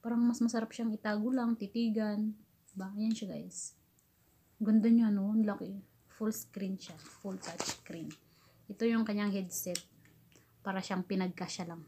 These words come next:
Pag ito nasira, pinagkakasya nyo sa ganito, pinagsisiksikan nyo. Dapat hindi nyo pinagsisiksikan. Yung headset niya gusto ko kasi, ganito talagang gusto kong headset. Kasi, hindi siya nalalaglag sa tenga.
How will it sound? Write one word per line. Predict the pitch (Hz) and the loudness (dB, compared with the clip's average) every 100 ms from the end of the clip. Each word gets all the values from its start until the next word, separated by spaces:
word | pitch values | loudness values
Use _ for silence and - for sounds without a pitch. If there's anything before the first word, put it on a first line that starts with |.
| - | -6
Pag | 196 196 | -2 2
ito | 247 | 4
nasira, | 214 190 180 208 190 - - _ _ _ _ _ - - _ - | 4 4 0 4 2 0 -12 _ _ _ _ _ -20 -20 _ -4
pinagkakasya | 190 175 190 190 180 185 | -2 -2 -2 0 0 -2
nyo | 180 | -2
sa | 196 | -2
ganito, | 180 175 175 202 | -2 -4 -4 -4
pinagsisiksikan | 180 170 - 185 185 - 190 175 | -4 -2 -4 -4 -6 -8 -6 -2
nyo. | 185 196 175 - _ _ _ _ _ _ _ - | 0 0 -2 -8 _ _ _ _ _ _ _ -12
Dapat | 196 - | -10 -8
hindi | 170 175 | -8 -6
nyo | 175 | -4
pinagsisiksikan. | 180 170 185 - - - - 170 170 - - _ _ _ - _ _ _ | -4 -4 -6 -8 -8 -12 -12 -10 -10 -12 -20 _ _ _ -20 _ _ _
Yung | 226 233 | 2 4
headset | - 226 | 2 2
niya | 208 | 2
gusto | 196 - 185 | 0 -2 -4
ko | 180 175 | -4 -4
kasi, | 196 175 170 - - - | -4 -6 -8 -12 -16 0
ganito | 226 247 | 4 6
talagang | 262 262 247 | 8 10 8
gusto | 226 | 8
kong | 220 208 | 6 4
headset. | 180 - 185 - - _ _ | 0 -6 -8 -10 -20 _ _
Kasi, | 208 196 185 185 - - _ _ _ | -4 -2 -2 -4 -14 -20 _ _ _
hindi | 220 220 | -2 2
siya | |
nalalaglag | 202 202 196 196 185 | 4 4 2 0 -2
sa | 190 | -4
tenga. | 185 175 175 175 | -2 -2 -2 -2